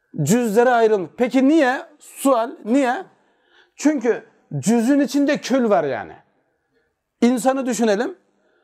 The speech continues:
Cenab-ı Hak insanı, insanın her bir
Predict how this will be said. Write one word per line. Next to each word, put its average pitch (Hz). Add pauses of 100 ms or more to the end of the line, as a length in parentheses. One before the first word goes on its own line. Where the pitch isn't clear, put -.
(160)
Cenab-ı 247
Hak 226 (120)
insanı, 262 (260)
insanın 262
her 233
bir 277